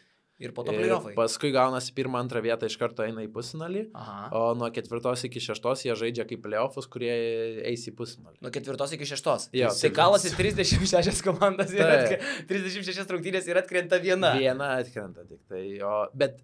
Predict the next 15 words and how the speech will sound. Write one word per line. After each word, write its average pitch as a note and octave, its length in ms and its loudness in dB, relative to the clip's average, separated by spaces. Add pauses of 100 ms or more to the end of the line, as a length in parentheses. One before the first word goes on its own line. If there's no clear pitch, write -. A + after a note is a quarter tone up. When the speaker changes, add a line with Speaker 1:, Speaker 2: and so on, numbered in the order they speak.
Speaker 2:
e, A#2+ 420 0
pliusas, F3+ 540 -2
kad B2 180 -4
jeigu B2 240 0
ketvirtą, A#2+ 420 -4
penktą A#2+ 300 -6
užimi, C#3+ 340 -6
tai C3 140 -8
tu A#2 220 -4
tose A2+ 260 -6
play-offuose A2 600 -4
turi A#2 360 -6
plius A#2 240 -10
vieną A2 240 -6
pergalę. G2+ 400 -8